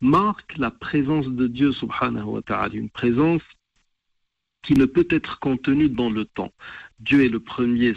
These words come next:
sans début et le dernier sans fin. Alors, pour ce qui est du premier, nous avons un verset de Sourate Al-A'raf, qui est le verset cent soixante-douze, qui dit : « Et quand ton Seigneur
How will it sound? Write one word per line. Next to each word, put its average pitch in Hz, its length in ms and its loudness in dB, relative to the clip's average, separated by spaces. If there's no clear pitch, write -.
sans 98 140 -10
début 117 480 0
et 127 80 0
le 123 140 4
dernier 131 420 2
sans 127 160 0
fin. - 280 -6
Alors, 175 280 2
pour 175 200 -4
ce - 100 -12
qui 196 260 0
est 208 320 2
du 131 200 -2
premier, 123 680 -2
nous 151 140 -2
avons 262 220 2
un 196 100 2
verset 160 480 0
de 131 140 -2
Sourate 131 380 -4
Al-A'raf, 113 520 -4
qui - 140 -4
est 117 40 0
le 104 120 -6
verset 117 520 -2
cent 110 120 -4
soixante-douze, 110 840 -2
qui - 160 -6
dit : « 147 220 -2
Et 131 140 4
quand 175 280 -2
ton 147 160 -2
Seigneur 165 400 2